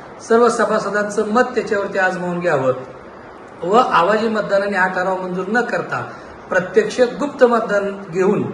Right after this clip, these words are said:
सभासदांचं जे काही विचार आहे, जे काही मत आहे, ते नोंदवलं जावं, अशा पद्धतीची मागणी आपण साखर आयुक्तांना केलेली आहे.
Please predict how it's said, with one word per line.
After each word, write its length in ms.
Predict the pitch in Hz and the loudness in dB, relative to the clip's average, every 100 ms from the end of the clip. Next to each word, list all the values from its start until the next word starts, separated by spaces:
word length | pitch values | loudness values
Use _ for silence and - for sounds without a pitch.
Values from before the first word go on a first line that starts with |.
| - - - | -10 -16 -8
सभासदांचं 680 | - 185 185 - 196 196 196 | -2 0 0 0 0 0 -2
जे 120 | 190 | -4
काही 240 | 190 196 185 | -2 0 0
विचार 360 | 180 - 202 | -2 0 2
आहे, 120 | 190 | 2
जे 120 | 180 190 | 0 -2
काही 260 | 190 180 | -2 -2
मत 220 | 185 180 | -2 0
आहे, 140 | 170 120 - - - - - | 0 0 -6 -14 -18 -14 -4
ते 100 | 190 | -2
नोंदवलं 460 | 185 185 220 226 208 | -2 4 6 8 6
जावं, 420 | 196 180 175 165 - - - - | 4 4 4 2 -2 -14 -16 -6
अशा 220 | 175 208 | -4 -2
पद्धतीची 640 | 196 190 185 185 196 185 226 | -4 -4 -6 -6 -10 -8 -4
मागणी 380 | 202 175 180 | -2 -2 -2
आपण 240 | 190 185 208 | -2 -4 -6
साखर 380 | - 185 - 180 | -2 -2 0 0
आयुक्तांना 380 | 170 - 175 | 0 -2 -8
केलेली 420 | 165 170 160 160 | -6 -6 -4 -2
आहे. 120 | 170 | -2